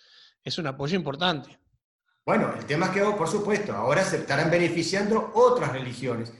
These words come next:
Speaker 2: Y ahí yo no quiero entrar en discusión, pero me parece que en definitiva mucho de esta discusión de, del, contra la laicidad y demás, en realidad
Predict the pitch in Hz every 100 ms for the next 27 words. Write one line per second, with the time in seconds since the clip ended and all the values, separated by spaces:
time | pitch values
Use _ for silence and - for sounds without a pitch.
0 | - _ 170 226 233 196 185 180 156 151
1 | 165 139 120 117 120 - 147 139 127 131
2 | 131 175 196 180 156 147 - 143 175 160
3 | 180 202 180 165 - 160 143 143 131 175
4 | 170 147 139 117 - - _ _ - 123
5 | 123 117 117 117 127 131 127 123 123 120
6 | 127 135 151 151 147 139 127 127 143 180
7 | - - _ 131 139 147 202 226 220